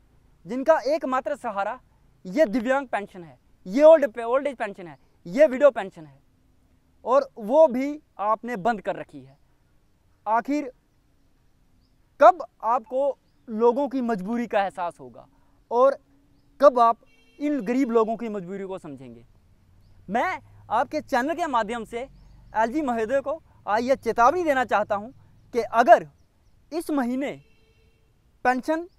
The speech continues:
लोगों के खाते में नहीं आई, चाहे वो दिव्यांग हो, ओल्ड एज हो या फिर विडो पेंशन हो, अगर ये लोगों के खाते में इस महीने ट्रांसफ़र नहीं हुई तो इसको वो चेतावनी ना समझें।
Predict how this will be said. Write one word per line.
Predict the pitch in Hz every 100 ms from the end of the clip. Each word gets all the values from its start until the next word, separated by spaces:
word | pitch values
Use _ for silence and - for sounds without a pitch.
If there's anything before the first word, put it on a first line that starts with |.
| _ 180
लोगों | 214 254 330
के | 311 330
खाते | 226 220 233
में | 220 247 _ _ 180
नहीं | 202 285 311
आई, | 139 123 _ _ _ -
चाहे | 202 214
वो | 214
दिव्यांग | 180 175 185 208 220
हो, | 277 - _ _ 208
ओल्ड | 214 277
एज | 277 262
हो | 262 311 _ _ -
या | 196 302
फिर | 285 277
विडो | 233 302 240
पेंशन | 202 185 170
हो, | 127 - _ _ _ _ _ _
अगर | 190 226 339
ये | 277 294
लोगों | 262 247 285
के | 294
खाते | 196 202 254
में | 240 254
इस | 214 208
महीने | 214 214 -
ट्रांसफ़र | - 196 196 220 208
नहीं | 190 226
हुई | 214 214 247 _ _ _ _ _ -
तो | 220
इसको | 214 214 - 269
वो | 269
चेतावनी | - 247 269 330 339 311
ना | 233
समझें। | 180 156 202